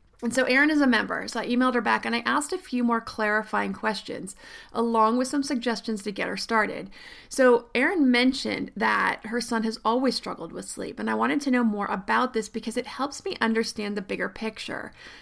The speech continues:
If a child used to fall asleep easily on their own or had a period of time where they were falling asleep easier on their own, but then stopped for some reason. Now, teething, an illness, or a developmental spurt can often be the cause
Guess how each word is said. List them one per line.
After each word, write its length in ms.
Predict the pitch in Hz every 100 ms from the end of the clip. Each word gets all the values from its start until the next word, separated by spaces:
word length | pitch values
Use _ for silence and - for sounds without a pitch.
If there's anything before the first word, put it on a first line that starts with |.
| -
If 260 | - 269 285
a 80 | 330
child 340 | - 277 262
used 300 | 214 269 294
to 80 | 392
fall 180 | - 302
asleep 300 | 285 285 262
easily 320 | 240 233 226
on 140 | 208
their 180 | 202 -
own 200 | 202 208
or 60 | 214
had 160 | 214
a 60 | 220
period 400 | 208 - 285 302
of 100 | 247
time 220 | 240 214
where 80 | 202
they 80 | 208
were 80 | 202
falling 260 | 208 202
asleep 300 | 196 208 196 -
easier 440 | 220 240 226 208
on 140 | 196 190
their 160 | 185
own, 260 | - 175 196 - -
but 140 | 240 226
then 160 | 226
stopped 400 | 202 285 294 294
for 160 | - 208
some 320 | - 202 185
reason. 480 | - 175 185 165 196 - -
Now, 140 | 196 196
teething, 600 | - - 285 262 254 247
an 120 | 202 214
illness, 460 | 240 240 240 226 -
or 140 | 214
a 40 |
developmental 720 | 202 196 220 226 - 214 196 196
spurt 460 | - - 226 220
can 180 | - 233 -
often 460 | 220 220 - 254
be 120 | 233 220
the 120 | 208
cause 540 | - 214 214 247 254